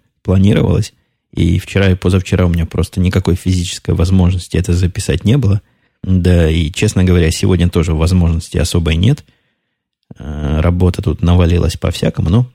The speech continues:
находим возможности, и вы это как раз можете слышать, что возможность таки в конце концов нашлась. Куда семья у меня делась, я понятия не имею. То есть мальчик мой в школе, это понятно, а вот куда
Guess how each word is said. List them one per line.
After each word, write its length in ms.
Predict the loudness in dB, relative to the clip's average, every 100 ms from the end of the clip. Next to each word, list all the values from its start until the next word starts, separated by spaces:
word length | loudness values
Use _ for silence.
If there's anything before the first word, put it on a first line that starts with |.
| 0
находим 480 | 0 0 -2 0
возможности, 760 | 0 0 2 2 2 -2 -4 -6 -6 _ _
и 300 | -6 -4 -2
вы 180 | 0 0
это 320 | 0 -2 -4 _ _ _ _ -8
как 180 | -4 0
раз 200 | 0 0
можете 420 | 0 0 -2 -6
слышать, 380 | -2 -2 -2 -8
что 320 | -14 -8 -4
возможность 580 | -2 0 2 2 0 -2
таки 280 | -6 -6 -6
в 80 |
конце 260 | -4 -4 -2
концов 380 | -2 -2 -2 -2
нашлась. 580 | -2 -2 -6 -8 -12 -16 _ _ _ _ _ _ _ _ -2
Куда 240 | 0 2
семья 360 | 2 2 4 4
у 20 |
меня 180 | 4 4
делась, 360 | 2 0 0
я 120 | -2
понятия 460 | -2 2 2 0 0
не 80 | 2
имею. 180 | 2 2
То 100 | 0
есть 120 | 0
мальчик 380 | 0 0 -2 -2
мой 160 | -2
в 40 | -4
школе, 400 | -4 0 0 -2 _ _ _ _
это 240 | -8 -6
понятно, 480 | -2 2 2 2 0
а 20 |
вот 160 | -2 -2
куда 360 | -2 0 0